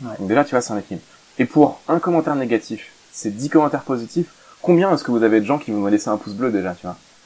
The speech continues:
Speaker 2: Et combien est-ce que vous avez de gens qui ont regardé la vidéo, qui ont trouvé ça cool et qui ont pas mis de pouce bleu parce que c'est pas dans leur culture ou quoi ? Et au final,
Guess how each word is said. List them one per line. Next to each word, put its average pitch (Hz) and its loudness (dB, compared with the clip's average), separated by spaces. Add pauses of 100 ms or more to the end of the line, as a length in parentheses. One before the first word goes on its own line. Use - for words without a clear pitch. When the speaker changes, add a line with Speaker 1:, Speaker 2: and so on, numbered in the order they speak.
(160)
Speaker 2:
Et 107 -2
combien 190 4
est-ce - -4
que 139 -2
vous 120 2
avez 110 6
de 95 -6
gens 151 0
qui - -8
ont 104 -6
regardé 127 2
la 123 2
vidéo, 107 2
qui 147 -8
ont 101 -6
trouvé 156 2
ça 104 -2
cool 131 0
et 82 0
qui - -14
ont 90 -4
pas 87 -6
mis 95 -4
de 87 -12
pouce 101 -8
bleu 123 2
parce 139 -10
que - -16
c'est - -10
pas 95 0
dans 95 0
leur 90 -4
culture 98 -8
ou 95 -2
quoi ? - -2 (420)
Et 113 4
au 113 4
final, 147 0